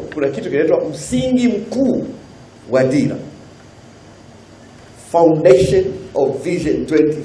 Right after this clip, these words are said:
fifty. Hicho kitu hakikuwepo kwenye dira iliyopita. Tulianza tuna pillars. This time tuna, tuna, tuna foundation na tuna pillars. Na sitazungumzia hizo pillars. Tutakuja kuziona zitakapotoka.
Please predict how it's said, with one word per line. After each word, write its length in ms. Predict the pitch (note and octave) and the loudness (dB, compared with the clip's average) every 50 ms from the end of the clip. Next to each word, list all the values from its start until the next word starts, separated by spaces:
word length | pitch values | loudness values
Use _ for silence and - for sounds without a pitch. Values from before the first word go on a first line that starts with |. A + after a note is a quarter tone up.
| - | -12
fifty. 280 | - - - - - - - - - | -12 -12 -14 -14 -16 -20 -18 -14 -14
Hicho 180 | G3+ - B3 | -8 -6 -6
kitu 240 | A#3 - B3 A#3+ G3+ - - - - - - | -4 -4 -6 -6 -6 -8 -10 -12 -16 -10 -2
hakikuwepo 460 | D3 D#3 D#3 - - - - - - - | -2 0 0 0 4 6 6 8 8 6
kwenye 160 | - - - | 4 4 4
dira 120 | D#3 D#3 - | 6 6 6
iliyopita. 440 | - - - - B2 B2 A#2+ - - - - - - - - - - - - - - - - | 6 6 4 2 0 -4 -4 -6 -10 -12 -18 -20 -20 -20 -20 -20 -20 -20 -20 -20 -20 -16 -12
Tulianza 300 | B2 B2+ D3 E3 - - | -2 4 6 6 6 6
tuna 180 | - - C#3 - | 4 2 2 0
pillars. 240 | - - - - - | 0 0 0 0 0
This 140 | - - - | 0 0 4
time 260 | A3 F#3+ F#3 F#3 - | 6 6 6 6 4
tuna, 200 | D3+ C3 A#2+ A2 - - - - - - - - - - - | 2 0 -2 -2 -4 -6 -10 -14 -18 -20 -20 -20 -20 -18 -10
tuna, 160 | B2+ B2 B2 A#2+ A#2+ - - - - - - | -6 -4 -4 -4 -4 -6 -12 -18 -20 -14 -8
tuna 160 | B2+ B2 A#2 - | -6 -6 0 2
foundation 600 | C3+ C3+ F3 - - A#3+ - - - - - - - - - - - - - - - - - - - - | 4 4 6 8 8 8 8 6 4 2 0 -2 -8 -12 -14 -18 -20 -20 -20 -20 -20 -20 -20 -20 -8 -6
na 100 | C3+ - | -6 -4
tuna 260 | - - C#3+ C3+ A#2+ | -4 -2 0 0 0
pillars. 640 | - - - G3+ G3 C#3+ G#2 - - - - - - - G2+ | 0 -2 -2 0 0 0 0 -2 -6 -10 -14 -16 -18 -16 -16
Na 60 | - | -14
sitazungumzia 560 | - - D3+ C3 A2+ A2 G#2+ G#2+ - A#2 B2+ | -6 -4 -2 -2 -2 -4 -6 -8 -4 -2 -2
hizo 140 | A#2+ A2+ G#2 | -2 -2 -4
pillars. 300 | - - A#2+ - - - - | -6 -6 -6 -6 -6 -8 -10
Tutakuja 300 | - - G#2+ G2 B2+ C3+ | -12 -14 -12 -6 -4 -2
kuziona 280 | B2+ A2+ - B2 B2 A#2 | -2 -2 -2 -4 -4 -4
zitakapotoka. 520 | - A#2+ - - - - - G#2 - - | -4 -6 -8 -8 -10 -10 -10 -10 -10 -10